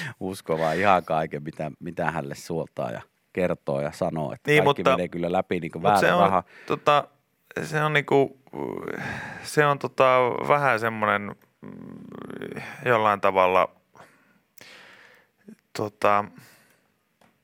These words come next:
Speaker 2: jotenkin vähän, tiedätkö, semmonen, semmonen asia myös, että teidän isän kohdalla, ä, anteeksi, mä sanon tän ääneen.
Speaker 1: Joo.
Speaker 2: Mut ei, jos on niinku, jos on Outin lahkeessa muutenkin elänyt kiinni koko elämänsä, niin ei oo niinku, eihän te isä itsenäistynyt missään vaiheessa.
Speaker 1: Ei,
Speaker 2: Et se on,
Speaker 1: hän oo,
Speaker 2: se on
Speaker 1: hän
Speaker 2: niinku,
Speaker 1: oo.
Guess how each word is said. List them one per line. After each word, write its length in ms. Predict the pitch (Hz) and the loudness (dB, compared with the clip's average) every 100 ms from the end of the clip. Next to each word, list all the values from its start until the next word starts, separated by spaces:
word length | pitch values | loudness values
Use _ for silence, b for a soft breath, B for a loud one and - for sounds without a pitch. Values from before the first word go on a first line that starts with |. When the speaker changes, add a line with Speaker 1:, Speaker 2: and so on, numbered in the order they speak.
| _ - | _ -2
Speaker 2:
jotenkin 340 | 175 190 160 | 2 4 4
vähän, 240 | 165 170 151 | 4 2 2
tiedätkö, 280 | 139 - | 2 2
semmonen, 460 | 143 143 139 131 117 - 135 | 2 0 2 2 0 -2 -2
semmonen 220 | 143 127 | 2 4
asia 300 | 135 127 117 | 4 2 2
myös, 160 | 113 | 0
että 120 | - _ | -4 _
teidän 180 | 127 139 | 2 4
isän 240 | 143 120 | 0 2
kohdalla, 260 | 110 107 107 | 4 4 2
ä, 280 | - - - - | 0 -4 -2 0
anteeksi, 300 | 131 127 139 | 0 0 2
mä 40 | 143 | 2
sanon 200 | 135 123 | 4 2
tän 100 | 107 | 2
ääneen. 420 | 117 101 82 92 | 2 0 -2 0
Speaker 1:
Joo. 260 | 135 139 139 - | 2 2 -2 -6
Speaker 2:
Mut 100 | 120 | 0
ei, 80 | 123 131 123 | 2 2 2
jos 200 | 131 - | 0 0
on 80 | 151 | 0
niinku, 320 | 147 147 139 _ _ B B B | 2 0 -4 _ _ B B B
jos 140 | 127 - | -2 4
on 80 | 175 | 6
Outin 320 | 190 175 147 | 6 4 4
lahkeessa 480 | 151 143 131 - 135 | 4 4 0 2 0
muutenkin 440 | 131 117 101 95 | 2 2 2 4
elänyt 260 | 101 98 - | 2 0 -2
kiinni 300 | 104 98 90 | 0 0 0
koko 320 | 101 107 107 | -2 4 4
elämänsä, 460 | 104 104 92 98 110 | 4 2 2 -2 2
niin 120 | 120 | 2
ei 100 | 131 | 4
oo 120 | 147 | 4
niinku, 240 | 160 156 151 | 4 2 2
eihän 200 | 151 165 | 2 4
te 80 | 160 | 2
isä 260 | 180 175 - | 4 2 0
itsenäistynyt 680 | 165 - 120 104 - 107 107 | -2 -2 0 0 0 -2 0
missään 420 | 110 - 95 82 | 0 2 0 4
vaiheessa. 500 | 85 80 82 92 87 | 2 4 0 2 2
Speaker 1:
Ei, 60 | |
Speaker 2:
Et 60 | 87 | 4
se 140 | 113 | 2
on, 60 | 104 | 2
Speaker 1:
hän 220 | 104 92 | 0 -2
oo, 220 | 85 82 | -2 -2
Speaker 2:
se 100 | 80 | 0
on 40 | 117 | 2
Speaker 1:
hän 80 | 120 | 2
Speaker 2:
niinku, 220 | 101 80 | 2 0
Speaker 1:
oo. 160 | 82 | 0